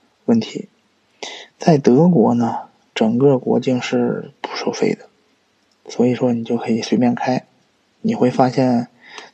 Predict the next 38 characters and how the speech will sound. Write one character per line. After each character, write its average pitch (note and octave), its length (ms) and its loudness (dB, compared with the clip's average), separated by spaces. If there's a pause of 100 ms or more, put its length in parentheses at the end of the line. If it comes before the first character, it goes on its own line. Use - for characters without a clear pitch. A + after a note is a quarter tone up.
德 B2 160 2
国 B2 220 2
除 - 220 -2
了 B2+ 100 4
高 A2+ 160 2
速 A2+ 300 -4 (360)
就 - 140 0
是 - 140 -4
高 - 160 -2
速， - 180 -6 (840)
市 - 240 -2
区 B2+ 280 2
呢 B2 300 0 (320)
就 A#2+ 160 -2
是 A#2+ 180 0
的 A#2 120 0
路 A#2 380 2 (460)
就 A#2 140 2
是 - 100 -4
市 A2+ 120 0
区， A#2 320 -4
出 - 180 2
了 C3 100 0
市 - 140 0
区 - 160 -4
就 A2 140 -2
是 F#2+ 100 -6
高 G#2 160 -6
速， - 320 -12
所 B2 180 -2
以 A#2+ 120 2
说 A#2+ 320 0
在 B2+ 180 -2
道 C3+ 220 4
路 G#2+ 120 2
上 A#2 160 -4
面 G#2+ 200 -4
呢 - 80 -14